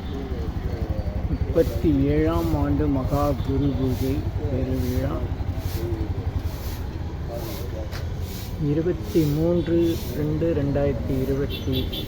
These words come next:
ஐந்து ஞாயிற்றுக்கிழமை காலை ஆறு மணி முதல் மாலை ஆறு மணி வரை. இரவு ஏழு முப்பது மணி,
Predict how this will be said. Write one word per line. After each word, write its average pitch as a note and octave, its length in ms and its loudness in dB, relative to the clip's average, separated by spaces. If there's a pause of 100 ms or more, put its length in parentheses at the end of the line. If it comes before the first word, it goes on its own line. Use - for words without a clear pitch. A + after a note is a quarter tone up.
ஐந்து C#3 400 0
ஞாயிற்றுக்கிழமை C#3+ 920 0 (280)
காலை D#3 720 2 (220)
ஆறு D#3+ 240 6
மணி D3+ 240 6
முதல் C#3+ 320 6 (340)
மாலை D3 420 4
ஆறு C3 260 4
மணி B2+ 240 4
வரை. A#2+ 280 2 (3250)
இரவு D#3+ 440 6 (680)
ஏழு E3 280 6
முப்பது C#3+ 380 4
மணி, C#3 240 6